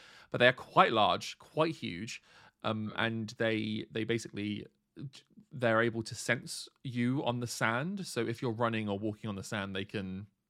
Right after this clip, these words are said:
Speaker 1: they can see where you are and they rush over and they
Speaker 2: Yeah.
Speaker 1: attack you. I don't know how much damage they do, but I was getting one shot. If they found me on the sand, I was getting one shot killed immediately.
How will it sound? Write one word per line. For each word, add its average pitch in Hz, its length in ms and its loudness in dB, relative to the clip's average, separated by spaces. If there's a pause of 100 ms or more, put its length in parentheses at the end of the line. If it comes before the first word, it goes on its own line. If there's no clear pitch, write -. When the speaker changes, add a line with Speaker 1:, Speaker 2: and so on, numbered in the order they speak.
Speaker 1:
they 101 80 0
can 107 140 -8
see 104 120 -6
where 98 120 -6
you 95 100 -4
are 92 140 0
and 92 100 -4
they 95 80 -6
rush 104 240 -8
over 98 280 -6
and 92 140 -10
they 95 120 -8
Speaker 2:
Yeah. 85 120 4
Speaker 1:
attack - 300 -6
you. 101 140 -6 (340)
I 147 80 10
don't 190 140 6
know 202 100 6
how 190 120 6
much 165 120 0
damage 160 280 0
they 131 120 2
do, 110 500 2 (400)
but 107 120 8
I 131 160 10
was 127 120 2
getting 110 300 0
one 107 280 2
shot. - 340 -2
If 123 100 -4
they 117 180 6
found 127 440 2
me 113 100 0
on 107 120 0
the 101 60 -2
sand, 95 360 0
I 95 80 2
was 98 100 -2
getting 98 260 -4
one 95 200 -6
shot - 360 -6
killed - 440 -6
immediately. - 560 -12